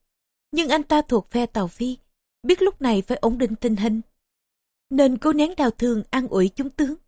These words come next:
cùng với giám quân. Giờ nghe có rất nhiều người chạy đến cửa cung, xin vào bái tế đại vương, anh ta vội đi khuyên can, không ngờ lại không khống chế được tình hình.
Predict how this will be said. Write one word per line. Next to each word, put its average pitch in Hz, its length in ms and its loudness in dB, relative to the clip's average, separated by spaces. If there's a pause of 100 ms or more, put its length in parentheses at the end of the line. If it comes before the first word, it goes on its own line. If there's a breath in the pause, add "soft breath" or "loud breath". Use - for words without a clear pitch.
(160)
cùng 226 140 4
với 254 200 0
giám 269 220 -2
quân. 269 220 -4 (680)
Giờ 254 160 6
nghe 285 160 2
có 320 160 -2
rất - 240 -6
nhiều 233 120 0
người 185 180 0
chạy 196 200 -2
đến 262 240 -4
cửa 190 220 -2
cung, 233 240 -4 (720)
xin 339 200 0
vào 247 220 2
bái 254 200 0
tế 311 240 0
đại 196 260 -2
vương, 254 200 -2 (480)
anh 320 160 0
ta 320 180 4
vội 208 180 2
đi 202 100 -4
khuyên 254 260 -2
can, 277 280 -2 (400)
không 320 200 0
ngờ 208 240 2
lại 170 140 -2
không 262 200 -4
khống 285 180 -4
chế 349 200 -2
được 254 240 -2
tình 208 160 0
hình. 208 240 -2